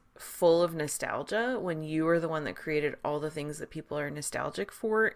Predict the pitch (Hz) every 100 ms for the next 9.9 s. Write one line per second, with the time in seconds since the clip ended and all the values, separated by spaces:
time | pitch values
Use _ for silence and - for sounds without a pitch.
0 | - 147 135 - - 101 80 247 285 -
1 | - 185 226 240 - 220 269 - 175 160
2 | - - - - 196 185 175 175 170 175
3 | 165 165 165 156 151 151 - - - _
4 | - 175 165 175 156 151 139 - 156 139
5 | 135 - 135 139 85 - _ - _ _
6 | 175 165 190 180 180 185 180 175 170 160
7 | 165 156 151 147 151 131 139 139 - 151
8 | 131 - - 113 85 - 120 - - 160
9 | 160 170 208 208 220 247 208 180 180